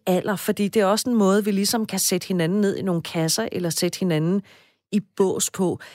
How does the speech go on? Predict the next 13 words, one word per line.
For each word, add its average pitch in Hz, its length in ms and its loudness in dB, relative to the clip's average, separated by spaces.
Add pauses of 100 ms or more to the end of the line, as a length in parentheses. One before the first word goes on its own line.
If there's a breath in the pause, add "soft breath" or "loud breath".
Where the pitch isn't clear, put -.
(140 loud breath)
Hvor 175 380 -2
meget, 190 520 2 (340)
nu 247 120 2
siger 269 240 0
du 262 120 2
så, 226 140 2
at 220 120 0
du 233 100 2
altid 214 280 0
sådan 226 220 0
har 214 120 0
datet 208 440 2
nogen, 202 460 4